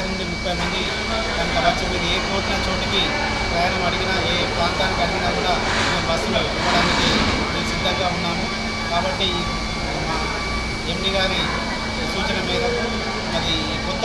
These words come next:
టూరిజం ప్యాకేజీ స్టార్ట్ చేయడం జరిగింది. మరి గత వారం స్వర్ణగిరికి, యాదగిరిగుట్టకు బస్సులు, ప్రత్యేక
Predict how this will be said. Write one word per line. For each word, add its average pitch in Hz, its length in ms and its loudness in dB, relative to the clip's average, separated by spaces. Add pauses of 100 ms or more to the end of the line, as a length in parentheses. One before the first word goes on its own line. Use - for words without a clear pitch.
టూరిజం 208 420 -2
ప్యాకేజీ 185 400 0 (100)
స్టార్ట్ 175 260 0
చేయడం 180 280 0
జరిగింది. 175 380 0 (480)
మరి 196 220 -2
గత 175 220 2
వారం 185 260 2 (1400)
స్వర్ణగిరికి, 208 600 0 (120)
యాదగిరిగుట్టకు 185 640 0 (960)
బస్సులు, - 320 0
ప్రత్యేక 185 260 0